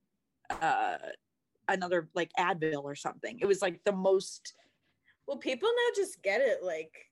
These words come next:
Speaker 2: they just
Speaker 1: Yeah.
Speaker 2: they'll, they'll get it. I mean, I've heard it can help headaches. I don't know, maybe that's an excuse. Anyways, yeah, it
Speaker 1: Anyway.
Speaker 2: was weird. You
Speaker 1: Sorry,
Speaker 2: can
Speaker 1: I
Speaker 2: get
Speaker 1: just
Speaker 2: Botox
Speaker 1: wanted to
Speaker 2: like
Speaker 1: see if
Speaker 2: Advil
Speaker 1: anyone
Speaker 2: now.
Speaker 1: <laughs> Pop those Botox pills.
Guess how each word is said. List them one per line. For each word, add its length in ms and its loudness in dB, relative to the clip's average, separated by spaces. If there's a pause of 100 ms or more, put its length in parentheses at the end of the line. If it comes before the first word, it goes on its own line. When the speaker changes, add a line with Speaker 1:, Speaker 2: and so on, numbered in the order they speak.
Speaker 2:
they 140 -2
just 280 -12
Speaker 1:
Yeah. 220 6 (760)
Speaker 2:
they'll, 200 -4
they'll 160 2
get 180 2
it. 100 2 (120)
I 80 2
mean, 240 -2
I've 160 -4
heard 220 2
it 120 2
can 120 -10
help 260 -8
headaches. 420 -4
I 80 -10
don't 120 -14
know, 100 -16
maybe 220 -10
that's 200 -10
an 60 -16
excuse. 680 -14 (920)
Anyways, 560 -12
yeah, 120 2
it 60 0
Speaker 1:
Anyway. 160 -4
Speaker 2:
was 140 -12
weird. 280 -14 (680)
You 60 -6
Speaker 1:
Sorry, 220 2
Speaker 2:
can 100 2
Speaker 1:
I 40 0
Speaker 2:
get 60 -8
Speaker 1:
just 140 -8
Speaker 2:
Botox 100 -2
Speaker 1:
wanted 140 -2
to 60 -4
Speaker 2:
like 100 0
Speaker 1:
see 60 0
if 100 0
Speaker 2:
Advil 40 -2
Speaker 1:
anyone 240 -6 (280)
Speaker 2:
now. 120 -14 (1300)
Speaker 1:
<laughs> 1200 0
Pop 220 2
those 220 -8
Botox 420 -8 (180)
pills. 360 -12